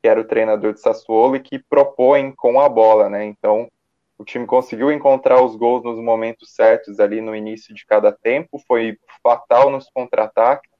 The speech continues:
e encontrou um ataque lento do, do Shakhtar pra rodar a bola, e acho que aí vale destacar o lateral esquerdo, Cristiano, que, que fez,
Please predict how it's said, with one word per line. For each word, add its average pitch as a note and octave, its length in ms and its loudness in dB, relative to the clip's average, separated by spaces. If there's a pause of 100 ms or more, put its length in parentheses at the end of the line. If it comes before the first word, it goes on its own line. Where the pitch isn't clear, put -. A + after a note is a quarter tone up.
(460)
e A2+ 280 -6
encontrou B2 460 0
um B2+ 40 4
ataque C3 500 -2
lento C3 540 -2
do, C3 240 -4
do A#2+ 140 -10
Shakhtar A#2 500 -2
pra A#2+ 140 0
rodar A#2 300 0
a B2 40 0
bola, A2+ 340 2
e A#2+ 40 0
acho A#2+ 180 -8
que B2+ 60 -10
aí A#2+ 140 -8
vale A2+ 300 -2
destacar A2 440 -4
o A2+ 40 4
lateral A2+ 600 0 (480)
esquerdo, A#2 360 -6
Cristiano, B2+ 880 0
que, A2+ 640 -12 (200)
que G#2 180 -12 (180)
fez, A2+ 720 -6